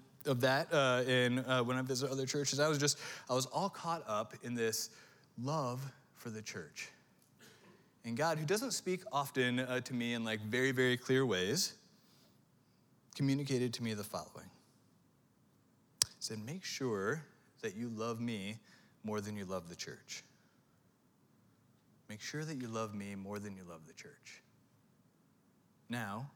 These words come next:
that's kind of obvious, right? I mean, we just talked about the, the, the great commandment, lo-, like, love the Lord your God with your whole being.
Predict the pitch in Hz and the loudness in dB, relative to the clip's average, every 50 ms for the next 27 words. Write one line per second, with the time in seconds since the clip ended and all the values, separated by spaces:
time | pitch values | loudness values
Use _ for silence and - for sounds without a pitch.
0 | _ _ _ _ _ _ _ _ - 107 120 - - - 147 147 135 110 104 117 | _ _ _ _ _ _ _ _ -8 -4 -4 -4 -4 -4 -8 -8 -8 -6 -6 -8
1 | 117 104 101 92 87 - - 107 104 107 131 139 123 127 127 123 120 139 135 - | -8 -8 -8 -10 -10 -8 -4 -2 0 2 2 2 2 2 2 2 2 0 0 2
2 | - 143 143 127 139 131 123 123 123 117 - - - - - - - 123 123 123 | 2 0 0 2 4 4 6 6 6 2 0 -6 -12 -12 -6 2 4 6 6 6
3 | 127 117 117 123 117 113 113 107 117 101 127 135 127 - 120 117 120 123 127 131 | 4 4 4 4 4 4 4 2 2 4 4 4 4 2 -2 -2 0 0 2 2
4 | 139 143 147 127 127 135 127 113 104 113 120 127 131 127 120 110 113 127 131 135 | 0 0 0 2 2 2 2 2 2 4 4 4 4 2 0 0 2 2 2 2
5 | 131 127 120 120 104 120 131 127 123 120 - 117 107 - 131 127 120 127 127 135 | 2 0 0 0 0 0 0 0 0 -2 -2 -4 -2 0 0 2 2 2 2 2
6 | 139 139 | 2 0